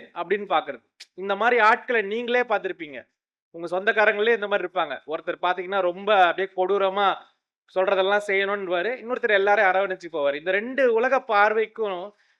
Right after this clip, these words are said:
நடுவுல இந்தியால எப்பவுமே சண்டை நடந்துட்டு இருந்தது. அந்த காலத்துல நீங்க பார்த்திருக்கலாம்,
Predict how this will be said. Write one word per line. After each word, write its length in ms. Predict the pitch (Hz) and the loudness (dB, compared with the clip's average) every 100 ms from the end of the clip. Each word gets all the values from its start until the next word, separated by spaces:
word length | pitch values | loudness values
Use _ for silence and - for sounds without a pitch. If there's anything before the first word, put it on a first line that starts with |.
| _ | _
நடுவுல 420 | 160 190 254 254 220 | -2 0 2 0 0
இந்தியால 380 | 214 233 247 220 | -2 0 2 2
எப்பவுமே 500 | 190 202 233 220 226 | 0 2 2 2 0
சண்டை 260 | 254 226 208 | 0 0 0
நடந்துட்டு 360 | 180 160 147 | -2 -6 -14
இருந்தது. 220 | 127 123 _ _ _ _ _ _ _ _ _ _ _ _ _ _ | -18 -20 _ _ _ _ _ _ _ _ _ _ _ _ _ _
அந்த 160 | 185 214 | -2 4
காலத்துல 420 | 220 254 262 254 | 8 8 8 4
நீங்க 180 | 226 220 | 2 0
பார்த்திருக்கலாம், 600 | 208 202 208 185 170 151 | 2 2 0 -4 -6 -6